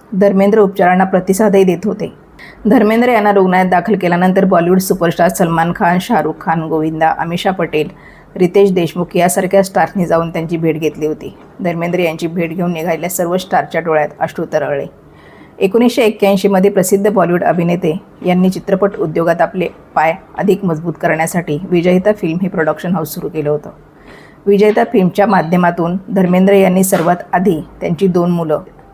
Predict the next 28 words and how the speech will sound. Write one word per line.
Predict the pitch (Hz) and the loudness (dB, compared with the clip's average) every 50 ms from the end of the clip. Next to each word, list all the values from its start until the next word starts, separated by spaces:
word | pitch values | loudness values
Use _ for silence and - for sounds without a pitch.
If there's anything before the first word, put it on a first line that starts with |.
| - - - - - - - - - | -20 -20 -20 -20 -20 -20 -20 -18 -10
सनी | - - 202 196 208 226 | -2 0 2 2 4 2
देओल | 220 214 185 175 180 185 | 2 2 2 2 2 0
आणि | - 180 185 185 | 0 2 2 2
बॉबी | 180 185 175 165 175 175 | 2 2 2 2 2 0
देओल | 175 175 170 175 170 | 2 2 2 2 0
यांना | 170 170 170 180 180 | 0 0 0 0 0
बॉलिवूडमध्ये | 180 175 165 156 156 156 156 151 156 147 160 | 2 0 0 0 0 -2 -2 -4 -4 -2 -2
आणलं. | 165 156 151 156 - - - - - - - - 180 | -2 -2 -2 -6 -8 -10 -14 -20 -20 -20 -18 -10 -4
यानंतर | 175 175 175 180 175 175 175 190 | 0 0 0 0 -2 -2 -2 -2
धर्मेंद्र | 185 175 180 180 165 170 180 185 185 196 | -2 0 -2 -4 -4 -2 -4 -2 2 2
यांनी | 196 185 180 175 170 170 | 4 2 2 0 -4 -6
त्यांच्या | 165 170 170 165 - 180 | -6 -6 -6 -4 -6 -6
कुटुंबातील | - 170 151 - 165 165 165 165 170 180 175 | -6 -6 -8 -8 -8 -2 -2 -2 -2 -2 -6
पुढच्या | - 170 165 156 - 190 185 | -6 -8 -8 -2 0 -2 0
पिढीला | 185 180 160 165 165 175 | 0 -4 -6 -4 -4 -4
चित्रपटांमध्ये | 175 - 160 - 160 165 180 160 165 175 180 170 156 160 160 | -4 -6 -10 -10 -10 -8 -8 -6 -6 -4 -6 -6 -6 -6 -6
संधी | 156 160 151 151 147 147 | -6 -6 -6 -6 -6 -6
दिली. | 156 151 151 160 - - - - - - - - - - - - - | -8 -8 -10 -12 -14 -16 -20 -20 -20 -20 -20 -20 -20 -20 -20 -16 -6
धर्मेंद्र | 185 185 196 190 185 185 202 208 208 226 | 0 2 2 4 4 4 4 4 4 4
यांनी | 220 208 190 180 175 180 | 4 4 4 2 0 -2
आपल्या | 185 - - - 180 180 185 | -2 -2 -4 0 0 0 0
सहा | 185 - 208 208 196 | 2 0 0 2 2
दशकाच्या | 190 196 180 - - 196 185 185 175 | 2 2 0 -2 -4 -4 0 0 -2
प्रदीर्घ | 175 - 165 156 180 185 196 196 | 0 -2 -2 0 2 4 4 4
कारकिर्दीत | 190 202 175 170 160 - 175 156 160 160 165 165 - - - - - - | 4 2 0 0 -2 -4 -6 -4 -4 -6 -8 -8 -12 -20 -20 -12 -2 0
शोले, | 196 175 165 165 170 185 185 - - - - - | 0 2 2 2 0 0 -2 -6 -20 -18 -6 -6
चुपके | 185 170 - - 196 190 | -6 -4 -2 0 0 0
चुपके, | 190 185 165 - - - - 165 | 0 0 -6 -8 -8 -8 -6 -6